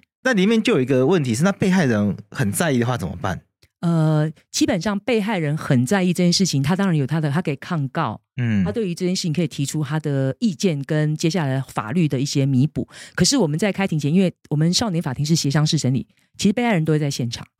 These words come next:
Speaker 1: OK。
Speaker 2: 我们法官最重要的是，他当时经过协商，一定经过被害人同意。
Speaker 1: 嗯。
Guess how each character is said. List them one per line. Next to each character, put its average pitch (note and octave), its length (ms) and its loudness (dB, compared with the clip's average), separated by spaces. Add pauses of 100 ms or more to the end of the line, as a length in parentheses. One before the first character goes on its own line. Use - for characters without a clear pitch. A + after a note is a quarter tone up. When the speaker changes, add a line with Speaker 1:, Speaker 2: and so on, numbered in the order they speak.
(120)
Speaker 1:
OK。 G2+ 220 -4
Speaker 2:
我 F#3+ 40 2
们 A#3+ 80 0
法 E3 180 -4
官 G3 180 2
最 A3 120 2
重 F#3 140 0
要 F3 80 2
的 D3+ 40 2
是， E3 120 0
他 A3+ 260 2
当 A#3 200 -2
时 E3+ 120 -2
经 F#3+ 140 2
过 G3+ 100 4
协 D#3 160 -2
商， F3 160 0
一 D3+ 40 0
定 D#3 120 2
经 D3+ 140 0
过 D3 100 2
被 C#3 140 -4
害 B2+ 100 -2
人 A2+ 160 -2
同 - 220 -8
意。 - 60 -8
Speaker 1:
嗯。 - 40 -18